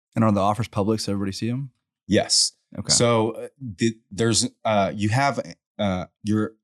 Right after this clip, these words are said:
Speaker 2: anonymous on the platform. Like, it's not gonna tell you X Y Z vendor is filling your order, right?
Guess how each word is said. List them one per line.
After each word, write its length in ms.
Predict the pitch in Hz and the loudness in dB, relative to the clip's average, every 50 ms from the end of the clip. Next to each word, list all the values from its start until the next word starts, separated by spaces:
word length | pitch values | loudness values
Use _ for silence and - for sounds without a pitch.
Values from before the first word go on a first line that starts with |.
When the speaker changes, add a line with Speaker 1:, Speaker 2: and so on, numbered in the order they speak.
| _ | _
Speaker 2:
anonymous 560 | 107 107 107 123 139 143 139 120 104 98 - - | 0 2 4 4 4 4 4 4 2 2 0 -2
on 80 | 92 | -2
the 80 | 87 82 | -6 -8
platform. 560 | - _ 98 92 85 - - 90 82 78 85 | -4 _ 0 0 0 -2 -6 -8 -10 -8 -8
Like, 160 | 87 85 82 | -8 -8 -6
it's 160 | - 92 - - | -6 -4 -2 0
not 140 | 110 104 | 0 0
gonna 160 | 98 95 87 85 | 0 -2 -4 -6
tell 260 | - - 98 98 92 | -4 0 0 0 0
you 300 | 87 87 85 85 87 - - | 0 -2 -4 -6 -8 -8 -4
X 260 | 87 98 95 - - | -4 -2 0 0 0
Y 200 | 95 85 85 85 | 2 0 0 0
Z 280 | 85 92 95 98 95 | -2 0 2 2 0
vendor 400 | 85 78 90 87 87 85 82 80 | 2 0 -2 -2 -2 -4 -6 -6
is 120 | 78 80 - | -4 -4 -4
filling 300 | - - 104 98 95 90 | -2 0 0 2 2 0
your 140 | 87 85 - | 0 -2 -4
order, 380 | - 98 107 107 95 90 82 80 | -4 -2 -2 0 0 -2 -4 -4
right? 340 | 80 87 92 98 107 107 | 0 2 2 2 2 0